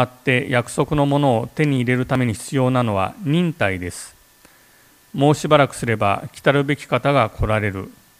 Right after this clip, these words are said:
遅れることはない。私の義人は信仰によって生きる。もし恐れ退くなら、私の心は彼を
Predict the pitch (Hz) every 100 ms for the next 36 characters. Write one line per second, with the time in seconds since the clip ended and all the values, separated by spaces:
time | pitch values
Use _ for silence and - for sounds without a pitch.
0 | - 123 151 135 131 139 127 120 101 92
1 | 92 - - _ _ _ _ _ _ _
2 | - 127 139 - 147 131 123 131 131 131
3 | 143 - - 151 165 151 147 139 - -
4 | 120 120 107 98 - _ _ _ _ _
5 | - 147 160 151 123 - - 127 156 143
6 | - - 127 127 131 - 107 92 92 -
7 | _ _ - 135 147 135 151 131 135 151
8 | 131 113 120 - - - 156 131 131 160